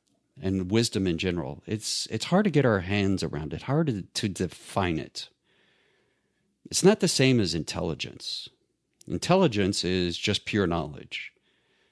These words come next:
Wisdom is the ability to take that knowledge and internalize it, to make it make a difference in how we live our lives, how we think, how we react, the choices we make,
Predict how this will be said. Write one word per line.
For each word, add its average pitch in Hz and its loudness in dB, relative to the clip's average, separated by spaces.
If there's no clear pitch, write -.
Wisdom 135 4
is 101 2
the 104 4
ability 120 4
to 90 2
take - 0
that 120 2
knowledge 95 -2
and 104 4
internalize 92 0
it, - -12
to 120 -2
make 143 6
it 147 2
make 113 2
a 110 2
difference 92 0
in 87 0
how 107 0
we 95 -2
live 90 0
our 85 2
lives, - -4
how 95 -8
we 80 -4
think, - 0
how 76 -6
we 82 -2
react, 85 0
the - -20
choices 110 0
we 82 -4
make, 82 -2